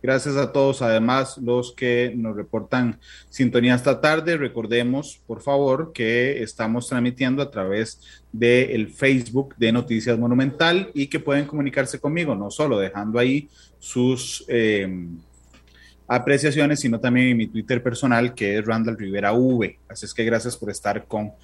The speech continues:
nosotros. Hoy vamos a hablar de bullying y cómo prevenirlo, cómo enfrentarlo, cómo, eh, preparar a nuestros chicos, cómo sa-, cómo sacarlos de esa situación, sean bullies, eh,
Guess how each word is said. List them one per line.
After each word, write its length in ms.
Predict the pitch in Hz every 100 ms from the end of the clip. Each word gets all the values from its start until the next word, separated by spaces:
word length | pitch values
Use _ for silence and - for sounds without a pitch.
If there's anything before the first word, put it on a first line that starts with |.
| - - -
nosotros. 880 | 117 113 - 101 - 110 92 - -
Hoy 100 | 127
vamos 240 | 131 - 147
a 20 |
hablar 260 | 131 135
de 100 | 131
bullying 680 | 117 120 143 123 107 95 78 - _ - - _ -
y 140 | 104
cómo 880 | - 123 120 123 131 131 127 113 -
prevenirlo, 920 | 113 107 110 131 143 139 135 139 131
cómo 240 | 117 113
enfrentarlo, 1200 | 117 - 104 98 - 135 139 135 131 131 123 123 123
cómo, 1120 | 110 107 107 107 107 104 101 98 92 92 90 - - - -
eh, 140 | - 101
preparar 480 | - 107 107 113 117
a 60 |
nuestros 360 | 113 107 117 -
chicos, 640 | - 175 - 165 156 - -
cómo 580 | 120 113 123 123 120 113
sa-, 320 | - 107 101 123
cómo 320 | - 117 131
sacarlos 680 | 123 - 104 127 143 156 123
de 80 | 113
esa 160 | 110 120
situación, 680 | 120 123 117 143 139 151 - - - _
sean 340 | - - 123 143
bullies, 500 | 175 196 190 220 -
eh, 140 | 87